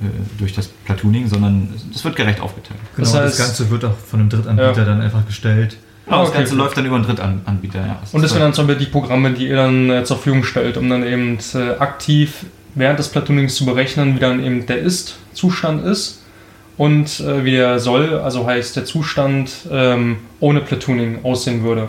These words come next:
Speaker 2: Genau,
Speaker 3: Dass dann eben
Speaker 2: genau.
Speaker 3: diese Differenz dann
Speaker 2: Da
Speaker 3: irgendwie
Speaker 2: gibt's, da gibt's
Speaker 3: ausgeglichen wird.
Speaker 2: verschiedene Firmen, die sowas anbieten und
Speaker 1: Wobei
Speaker 2: dann
Speaker 1: man natürlich sagen muss, dass das auf jeden Fall auch noch ein Problempunkt ist. Also das ist noch nicht perfekt, ähm, ja, perfekt umgesetzt. Also daran wird noch gearbeitet.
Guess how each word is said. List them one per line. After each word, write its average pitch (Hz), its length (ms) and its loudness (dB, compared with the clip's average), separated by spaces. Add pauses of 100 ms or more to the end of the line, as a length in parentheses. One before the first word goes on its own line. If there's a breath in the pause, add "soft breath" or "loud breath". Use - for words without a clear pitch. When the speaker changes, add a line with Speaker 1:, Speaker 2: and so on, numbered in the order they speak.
Speaker 2:
Genau, 127 280 4
Speaker 3:
Dass 101 140 2
dann 127 120 0
eben 123 120 0
Speaker 2:
genau. 104 240 4
Speaker 3:
diese 123 540 2 (160)
Differenz 123 400 -2
dann 123 100 2
Speaker 2:
Da 113 60 4
Speaker 3:
irgendwie 120 180 2
Speaker 2:
gibt's, 120 120 -2
da 127 60 2
gibt's 123 40 2
Speaker 3:
ausgeglichen 127 240 2
wird. 120 100 4
Speaker 2:
verschiedene 151 340 2
Firmen, 147 300 2
die 123 60 0
sowas 123 240 0
anbieten 120 460 -2
und 101 160 2 (440 loud breath)
Speaker 1:
Wobei 135 180 2
Speaker 2:
dann 165 80 0
Speaker 1:
man 160 100 0
natürlich 156 340 0
sagen 139 240 2
muss, 151 180 0
dass 139 140 -4
das - 300 -4
auf 127 160 -4
jeden 143 140 0
Fall 135 140 0
auch 127 80 0
noch 135 100 0
ein 120 80 -2
Problempunkt 113 600 0
ist. 104 120 -6
Also 110 160 0
das 113 160 -2
ist 123 120 -4
noch 127 80 0
nicht 127 180 -2
perfekt, - 580 -4
ähm, 104 680 4 (640 loud breath)
ja, 101 240 0
perfekt 110 420 -2
umgesetzt. 127 720 2
Also 113 460 2 (580 loud breath)
daran 117 320 0
wird 123 160 0
noch 117 160 -2
gearbeitet. 123 540 -2